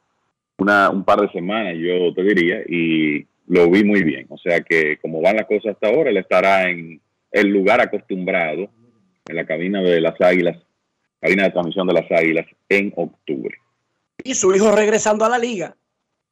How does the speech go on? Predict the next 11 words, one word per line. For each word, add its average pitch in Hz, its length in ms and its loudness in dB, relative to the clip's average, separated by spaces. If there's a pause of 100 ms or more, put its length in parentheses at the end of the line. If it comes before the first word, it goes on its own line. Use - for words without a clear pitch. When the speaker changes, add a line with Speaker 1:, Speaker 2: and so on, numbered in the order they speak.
(560)
Speaker 1:
Así 95 260 -2
es. 71 140 -4 (360)
Speaker 2:
Porque 160 300 -8
Mendy 208 440 0
había 190 280 4
trabajado 202 540 2
en 190 100 -4
Colombia, 170 680 -2 (1000)
había 302 300 0
ayudado, 208 680 0 (1000)
eh, 151 1000 -16